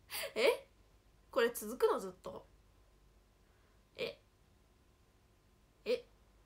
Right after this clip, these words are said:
え？やだ。<laughs> 嫌なんだが？なんだが？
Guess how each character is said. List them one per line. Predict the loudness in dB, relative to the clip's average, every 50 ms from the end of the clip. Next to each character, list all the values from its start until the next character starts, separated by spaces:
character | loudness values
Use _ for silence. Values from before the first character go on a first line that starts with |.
| -20 -20 -20 -20 -20 _ -20 -20 -20 -12 0
え？ | 2 2 2 2 0 -10 _ _ _ _ _ _ _ -6
や | -4 -2 -2 -2
だ。 | -4 -6 -8 -16 -20 -20 -20 -20 -20 -20 -20 -20 -20 -20 -20 -20 -20 -20
<laughs> | -20 -20 _ _ -20 _ _ _ -20 _ -16 -14 -14 -12 -12 -8
嫌 | 0 2 2 2
な | 2 0 -4
ん | -4
だ | -6 -4
が？ | -4 -4 -4 -4 -6 -10 -16 _ _ _ _ _ -6
な | -4 -2 -2
ん | -4 -4
だ | -4 -4
が？ | -4 -2 0 0 0 0 -2